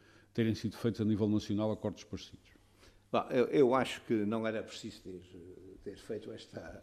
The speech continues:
Speaker 2: <laughs> esta barafunda toda. Ah, já, já, já sabem a minha opinião, as pessoas que estão aqui e as que já ouviram esta.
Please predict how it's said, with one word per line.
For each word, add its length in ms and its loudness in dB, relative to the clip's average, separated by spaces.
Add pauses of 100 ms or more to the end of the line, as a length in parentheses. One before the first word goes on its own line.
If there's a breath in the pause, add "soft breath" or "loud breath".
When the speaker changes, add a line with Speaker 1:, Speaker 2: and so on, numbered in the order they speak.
Speaker 2:
<laughs> 100 -14
esta 340 -2
barafunda 640 2
toda. 360 -6 (500 soft breath)
Ah, 340 -14 (680)
já, 160 -4
já, 300 -2
já 160 -4
sabem 320 -6
a 40 -4
minha 160 2
opinião, 460 0
as 240 -4
pessoas 460 0
que 60 -12
estão 220 4
aqui 380 2
e 60 4
as 140 -2
que 160 -16
já 120 2
ouviram 500 4
esta. 320 -12